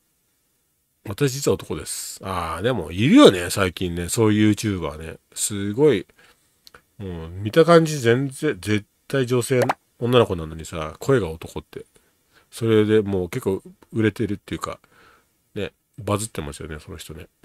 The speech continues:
うん。<laughs> コスプレの適齢。なるほど。実は、なんか、アラフォーだったりしてね。孫と繋がっている。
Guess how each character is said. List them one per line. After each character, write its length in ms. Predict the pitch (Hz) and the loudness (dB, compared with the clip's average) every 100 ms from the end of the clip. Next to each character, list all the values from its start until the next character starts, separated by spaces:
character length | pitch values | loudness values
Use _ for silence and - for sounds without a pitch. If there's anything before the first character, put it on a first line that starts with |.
| _ | _
う 40 | 104 | -18
ん。 240 | 85 82 - _ _ _ _ _ _ _ _ _ _ _ _ _ _ _ _ - - _ _ _ _ _ _ _ _ - | -16 -18 -20 _ _ _ _ _ _ _ _ _ _ _ _ _ _ _ _ -20 -20 _ _ _ _ _ _ _ _ -20
<laughs> 160 | - - _ _ - | -20 -20 _ _ -12
コ 140 | - | -4
ス 140 | 101 - | -4 0
プ 100 | 123 | 4
レ 80 | 120 | 4
の 260 | 113 110 | 4 0
適 300 | - 98 - | -4 -6 -4
齢。 220 | 90 85 - _ _ _ _ _ - _ _ _ _ _ _ _ _ _ | -6 -6 -8 _ _ _ _ _ -20 _ _ _ _ _ _ _ _ _
な 160 | 101 87 | -8 -8
る 60 | 82 | -8
ほ 100 | 82 | -12
ど。 140 | 90 | -10
実 300 | 95 104 180 | -6 -2 6
は、 260 | 156 87 - _ _ _ _ _ _ _ _ _ _ - | 8 6 2 _ _ _ _ _ _ _ _ _ _ -14
な 160 | 117 92 | -8 -4
ん 40 | |
か、 200 | 87 - _ - | -4 -6 _ -2
ア 120 | 104 | 2
ラ 80 | 107 | 4
フ 140 | - | 2
ォ 80 | 104 | 0
ー 20 | 98 | 0
だ 40 | |
っ 60 | 92 | 0
た 140 | 95 | -6
り 60 | - | -12
し 120 | - | -14
て 60 | - | -14
ね。 140 | 82 - _ _ _ _ _ _ _ _ _ _ _ _ - | -20 -20 _ _ _ _ _ _ _ _ _ _ _ _ -12
孫 400 | 95 95 139 147 | -4 4 8 8
と 80 | - | 6
繋 160 | 104 | -2
が 200 | - 104 | -4 -8
っ 80 | - | -8
て 180 | - - | -8 -8
い 60 | 98 | -8
る。 140 | - | -12